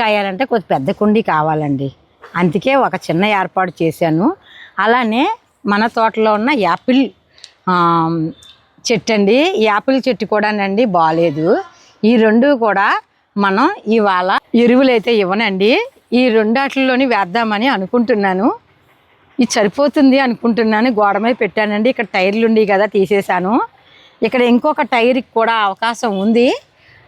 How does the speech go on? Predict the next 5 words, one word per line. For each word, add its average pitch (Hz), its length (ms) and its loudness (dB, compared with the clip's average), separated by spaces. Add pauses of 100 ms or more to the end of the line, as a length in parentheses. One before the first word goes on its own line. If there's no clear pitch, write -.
(140)
అక్కడ 277 300 -4 (280)
రెండు 240 260 0
టైర్లు 269 400 0
కలిపండి 220 640 0
నేను 269 560 -2